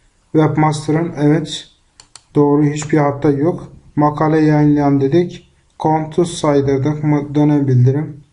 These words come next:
Şöyle. Bir dakika şuradan biz şöyle şunu silelim.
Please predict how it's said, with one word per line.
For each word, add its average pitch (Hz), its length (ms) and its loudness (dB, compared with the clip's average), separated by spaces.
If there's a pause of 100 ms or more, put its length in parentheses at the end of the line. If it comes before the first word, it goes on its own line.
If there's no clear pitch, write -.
(420)
Şöyle. 143 520 0 (840)
Bir 175 60 -6
dakika 151 340 -2
şuradan 156 460 -2
biz - 480 -6 (1600)
şöyle 127 420 -2
şunu 151 280 -6
silelim. 139 520 -4